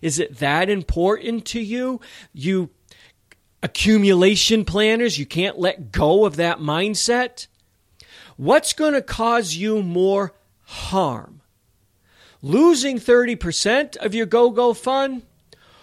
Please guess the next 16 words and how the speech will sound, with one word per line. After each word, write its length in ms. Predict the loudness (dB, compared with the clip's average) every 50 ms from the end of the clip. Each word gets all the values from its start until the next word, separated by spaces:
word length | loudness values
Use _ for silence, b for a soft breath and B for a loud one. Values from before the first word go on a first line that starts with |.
| b b b b b _
or 480 | 4 6 8 8 8 8 6 4 2 0 -2
exceeding 840 | -4 -4 -2 -2 -2 -2 0 0 0 0 0 0 -2 -2 -2 -2 0
a 320 | 0 2 2 0 -2 -2 -2
eighteen 560 | 0 0 0 0 -2 _ -6 -4 -2 -2 -4
percent 540 | -4 -4 -4 -2 -2 -2 -2 -2 -4 -4 -6
cap 400 | -6 -2 -2 0 0 -2 -4 -6 -8
by 300 | -4 -2 0 0 0 -2 -6 -8 -6
ten 240 | -4 -2 -2 -2 -2
percentage 580 | -4 -4 -2 -2 -2 -2 -4 -6 -10 -10 -8
points? 420 | -8 -8 -8 -10 -14 _ -16 -12 -6
I 160 | -2 -2 0 0
got 260 | 0 -2 -2 -4 -6
twenty-eight 460 | -6 -6 -4 -2 -2 0 0 0 0
instead 340 | -2 -4 -6 -6 -4 -4 -4
of 100 | -4 -4
eighteen. 680 | -6 -6 -6 -10 _ -8 -6 -6 -6 -6 -8 -12 -18